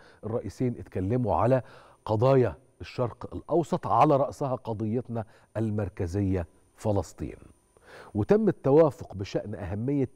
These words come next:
تكثيف جهود المجتمع الدولي. واحد، عشان الأوضاع تهدى. اتنين، نحتوي التوترات الأخيرة ما بين الجانبين. تلاتة، وده مهم جدا،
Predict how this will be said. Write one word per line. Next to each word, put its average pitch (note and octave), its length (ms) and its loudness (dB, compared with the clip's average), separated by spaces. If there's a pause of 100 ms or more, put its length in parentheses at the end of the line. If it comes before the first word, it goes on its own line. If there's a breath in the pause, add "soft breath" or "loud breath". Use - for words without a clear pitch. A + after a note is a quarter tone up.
تكثيف - 560 -4
جهود G2+ 300 0
المجتمع F#2+ 500 -2
الدولي. B1+ 340 -8 (360 loud breath)
واحد، D#3+ 480 4 (180)
عشان A2+ 160 -6
الأوضاع A2 340 -2
تهدى. - 340 -8 (360 soft breath)
اتنين، E3+ 400 4 (220 soft breath)
نحتوي B2+ 320 -2
التوترات A2+ 580 -2
الأخيرة A#2+ 440 -2
ما G2+ 140 -2
بين A#2 200 0
الجانبين. F2 560 -2 (680 loud breath)
تلاتة، F#3 500 6 (300)
وده E2+ 200 -6
مهم C3 300 -2
جدا، E3 320 0